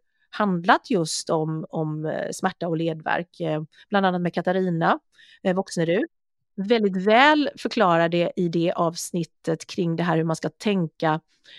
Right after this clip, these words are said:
när det gäller rörelse och smärta. För att är rörelse alltid bra?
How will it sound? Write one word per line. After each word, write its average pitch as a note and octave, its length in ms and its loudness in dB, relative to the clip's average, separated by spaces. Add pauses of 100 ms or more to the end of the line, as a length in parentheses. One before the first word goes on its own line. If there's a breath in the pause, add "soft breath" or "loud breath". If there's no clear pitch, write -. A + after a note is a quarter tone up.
när F3 160 0
det F3 80 2
gäller E3 580 0
rörelse E3 1080 2
och B3 100 -6
smärta. - 500 -4
För G#3 100 -2
att G#3 100 -2 (680 soft breath)
är C4+ 240 4
rörelse F3 460 2
alltid E3 360 -2
bra? F#3 340 2